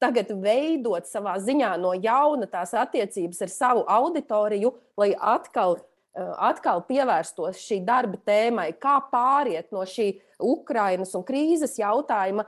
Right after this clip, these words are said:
uz to ikdienas darbu, uz to manu produktu, uz manu pakalpojumu,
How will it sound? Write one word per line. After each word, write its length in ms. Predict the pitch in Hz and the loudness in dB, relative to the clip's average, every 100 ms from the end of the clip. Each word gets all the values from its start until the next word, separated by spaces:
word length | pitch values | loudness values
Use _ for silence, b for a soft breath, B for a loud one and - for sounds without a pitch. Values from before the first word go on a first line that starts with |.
| _ | _
uz 240 | 202 247 | -4 -2
to 120 | 233 | 2
ikdienas 540 | 196 247 269 311 285 233 | 2 2 -2 -2 -2 0
darbu, 380 | 220 208 190 196 | 2 2 0 -6
uz 120 | - | -6
to 120 | 208 202 | -2 -2
manu 340 | 214 226 311 | -2 -2 -2
produktu, 520 | - 220 196 190 - | 0 0 0 -4 -6
uz 80 | 185 | -6
manu 300 | 214 254 262 | -2 0 0
pakalpojumu, 920 | 240 233 - 196 190 - 196 202 214 | 0 -2 0 0 -2 -4 -2 0 -2